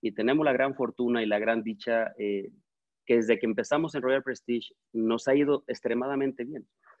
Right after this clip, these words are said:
porque obviamente estábamos decidiendo, eh, marcar la diferencia, dejar un salario fijo por algo que uno podía construir. Muchas de las veces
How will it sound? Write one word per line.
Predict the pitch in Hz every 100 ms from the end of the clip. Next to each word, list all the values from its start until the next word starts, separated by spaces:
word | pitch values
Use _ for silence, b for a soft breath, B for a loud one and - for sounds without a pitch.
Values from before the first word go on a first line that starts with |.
| b _
porque | 120 107 135
obviamente | 147 151 139
estábamos | - 135 139 117 104
decidiendo, | 110 - 107 104 165 139 107 110 113 _ _ _ -
eh, | 107 104
marcar | 104 107 104 117 123
la | 131
diferencia, | 117 104 107 120 120 127
dejar | 110 104 120 131
un | 139
salario | - 110 120 120 113
fijo | 131 131 151 151 _ _ _
por | 107 110
algo | 120 117
que | 117
uno | 117 107
podía | 107 107 104
construir. | 101 - 98 92 _ b b _ _ _ _ _
Muchas | 110 107
de | 113
las | 104
veces | 113 - 113 101 104